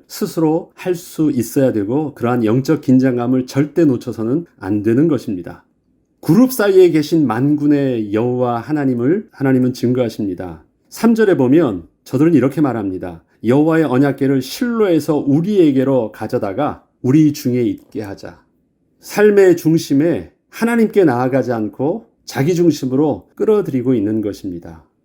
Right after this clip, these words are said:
이렇듯 백성의 장로들과 제사장들은 언약궤를 단지 하나님의 언약을 새겨놓은 돌판을 담아놓은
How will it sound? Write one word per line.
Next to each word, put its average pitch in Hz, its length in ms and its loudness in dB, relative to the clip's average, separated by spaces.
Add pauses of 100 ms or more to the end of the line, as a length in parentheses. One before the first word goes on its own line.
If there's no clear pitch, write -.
(140)
이렇듯 175 420 4
백성의 156 500 2
장로들과 139 580 0
제사장들은 120 840 -4
언약궤를 127 800 0
단지 117 340 -2
하나님의 147 680 2
언약을 147 420 2
새겨놓은 147 600 0
돌판을 139 640 0
담아놓은 123 600 0